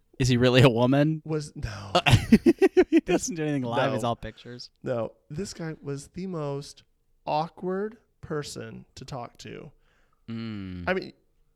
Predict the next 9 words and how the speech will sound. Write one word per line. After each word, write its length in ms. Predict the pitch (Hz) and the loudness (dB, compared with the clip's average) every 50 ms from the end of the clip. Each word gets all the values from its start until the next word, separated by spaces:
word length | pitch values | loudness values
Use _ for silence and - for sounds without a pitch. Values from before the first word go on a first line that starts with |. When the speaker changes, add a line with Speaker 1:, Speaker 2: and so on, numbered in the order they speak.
| _ _ _ _ _ _ _ _ - | _ _ _ _ _ _ _ _ -10
Speaker 2:
he 220 | - 196 185 208 | -8 -6 -6 -6
was 160 | 202 175 160 - | -6 -6 -8 -6
great 300 | - 185 202 226 247 214 | -2 0 0 2 2 2
on 480 | 190 175 165 156 156 156 156 160 160 - _ - | 2 2 2 2 0 -2 -4 -10 -12 -14 _ -4
Instagram 640 | 175 180 170 - - 135 123 120 107 90 71 76 85 - _ _ _ _ _ _ _ _ _ _ _ _ | -4 -4 -4 -4 -6 -8 -8 -8 -8 -8 -10 -12 -14 -18 _ _ _ _ _ _ _ _ _ _ _ _
and 120 | - 147 143 | -8 -8 -4
so 160 | - - 190 | 0 2 2
Speaker 1:
Sure. 60 | 190 185 | 2 2
Speaker 2:
popular 640 | - 160 139 135 - 139 127 123 107 104 156 | 2 0 0 0 -2 -4 -6 -6 -8 -10 -12